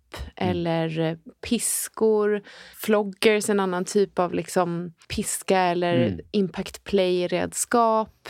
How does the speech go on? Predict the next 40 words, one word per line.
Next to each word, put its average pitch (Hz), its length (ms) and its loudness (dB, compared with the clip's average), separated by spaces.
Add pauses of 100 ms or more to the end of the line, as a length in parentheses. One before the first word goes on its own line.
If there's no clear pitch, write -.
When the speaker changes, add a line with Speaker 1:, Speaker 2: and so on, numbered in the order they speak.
(120)
Speaker 2:
handklovar, 214 1700 0 (120)
Speaker 1:
Ja. - 300 -6
Speaker 2:
eh, 180 240 -2 (200)
ögonbindlar, 208 540 -2
alltså 226 160 0
mycket 233 240 -2
såna 240 220 0
där 247 80 2
Speaker 1:
Precis. 233 140 0
Speaker 2:
grejer. 175 380 0 (840)
Och - 180 2
allt 277 260 4
det 240 80 2
där 285 280 4
skulle 214 240 -4
man 185 120 0
ju 170 60 -4
kunna 214 300 0
kalla 196 360 2
som 160 340 -2 (180)
att - 160 -2
man 190 120 2
har 170 160 2
en 180 140 -4
kink. - 580 -2 (100)
Så - 120 -2
här, - 80 2
min 240 280 2
kink 185 460 -2
är 175 220 2
att 160 400 -4
begränsa 208 560 2
synen 196 800 2
vid 165 120 2
sex. - 480 -4 (140)
Eh, 180 180 0
jag 180 160 0
brukar 190 240 0
vilja 175 220 0
ha 160 360 0